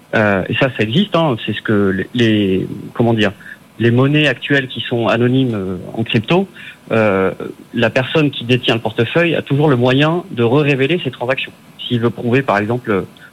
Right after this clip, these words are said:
son innocence devant un tribunal. Euh, donc finalement, on a, euh, on a déjà, à mon sens, des infrastructures qui seraient, euh, satisfaisantes pour faire ça.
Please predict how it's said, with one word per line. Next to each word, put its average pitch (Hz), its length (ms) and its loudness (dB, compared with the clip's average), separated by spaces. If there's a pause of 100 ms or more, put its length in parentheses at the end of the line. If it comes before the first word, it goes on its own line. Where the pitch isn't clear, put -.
(140)
son 120 120 2
innocence 113 440 2
devant 98 220 -2
un 101 40 -2
tribunal. 117 360 -2 (600)
Euh, 104 260 4
donc 117 200 0
finalement, 143 520 2
on 127 180 4
a, 135 300 2
euh, 107 100 -4 (460)
on 117 100 0
a 120 100 4
déjà, 147 400 0 (120)
à 131 80 0
mon 127 160 0
sens, 180 220 -2
des 123 100 0
infrastructures 123 560 -4
qui 131 100 -6
seraient, 120 320 2
euh, 104 140 0 (200)
satisfaisantes 139 680 0
pour 107 160 -4
faire 107 180 -2
ça. 190 140 0